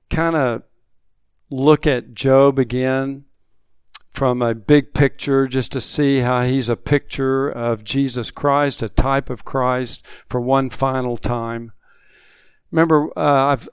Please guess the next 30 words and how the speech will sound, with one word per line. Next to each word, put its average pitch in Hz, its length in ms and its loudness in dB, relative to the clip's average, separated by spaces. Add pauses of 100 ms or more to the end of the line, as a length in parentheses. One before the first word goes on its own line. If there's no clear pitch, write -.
shown 185 340 0
you 156 100 4
this 139 200 0
slide 139 380 0
before. 143 460 0
Why 165 200 0
did 170 160 0
Job 135 340 4
suffer? 151 580 0
I 135 100 -2
think 135 240 -4
there's 120 380 -4 (440)
three 180 300 4
reasons 147 760 2
in 135 120 -2
the 117 80 -4
book 135 420 2 (260)
for 131 200 -4
why 131 540 -2 (160)
Job 123 440 -2
suffered 139 580 -2
and 113 120 -8
had 131 180 0
to 131 60 -6
go 143 180 8
through 139 260 2
everything 143 380 0
he 147 100 -2
went 139 280 -4
through. 123 340 -8